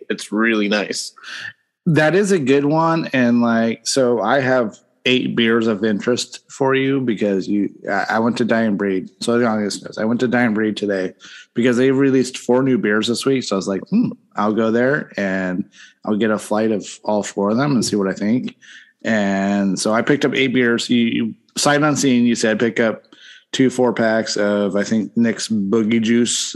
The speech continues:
Speaker 2: I think is what it's called. It's
Speaker 1: Right.
Speaker 2: a milkshake I P A. Um, but then I told you I'm gonna give you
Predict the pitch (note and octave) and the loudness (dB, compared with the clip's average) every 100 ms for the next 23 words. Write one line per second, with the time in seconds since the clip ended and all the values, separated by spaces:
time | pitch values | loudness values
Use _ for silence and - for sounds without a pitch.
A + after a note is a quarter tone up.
0 | - A2+ A2 A2 G#2 A2 A2 - A2 G#2+ | -2 0 2 2 0 0 -2 -2 -2 -4
1 | - - - - - - - G#2 G2+ A2 | -6 -16 -16 -14 -16 -12 -6 -2 0 0
2 | G2+ A#2 A2 A2 - A#2 A2+ G#2+ - - | 0 0 0 0 2 2 2 -2 -12 -20
3 | - _ _ - B2+ A#2+ A#2 A2 G2 F2+ | -20 _ _ -2 2 2 2 2 0 -2
4 | - _ _ _ _ _ _ _ _ - | -6 _ _ _ _ _ _ _ _ -2
5 | C#3 C#3+ D3 C3+ D#3+ D3+ A#2+ A#2 A2 G#2+ | 2 4 4 2 2 2 2 2 2 2
6 | - A#2 B2 A2+ A#2 G#2+ G#2+ G2+ | 2 2 4 2 2 2 2 0